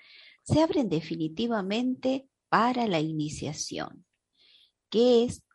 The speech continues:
cuando la joya del loto resplandece en toda su integridad y en toda su mágica belleza.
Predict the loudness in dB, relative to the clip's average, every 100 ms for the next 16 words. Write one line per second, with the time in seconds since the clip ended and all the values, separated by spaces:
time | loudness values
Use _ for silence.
0 | _ 0 6 6 4 -4 -4 -4 -2 -2
1 | 0 -2 -2 -2 0 0 -2 -4 -8 -8
2 | -4 -4 -4 -2 0 -2 -2 -2 -2 -2
3 | -4 -4 _ _ _ _ -4 -2 -2 -2
4 | 0 0 -2 -6 -6 -4 -2 -2 -2 -2
5 | 2 0 0 -12 _ _ _ -20 _ _
6 | 0 2 2 -2 0 2 2 0 -2 -4
7 | -10 -8 -4 -2 -2 -4 -6 -8 -4 -6
8 | -4 -4 -6 -6 -10 -4 -4 -4